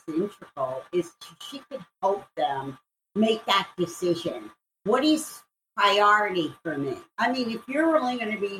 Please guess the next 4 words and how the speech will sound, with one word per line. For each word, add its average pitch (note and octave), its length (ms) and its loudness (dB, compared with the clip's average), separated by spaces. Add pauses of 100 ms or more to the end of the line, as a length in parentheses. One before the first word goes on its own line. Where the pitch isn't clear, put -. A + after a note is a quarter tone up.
doing F#3 560 4 (400)
sleep G#3+ 460 0
apnea G#3 600 2
billing, A3+ 480 0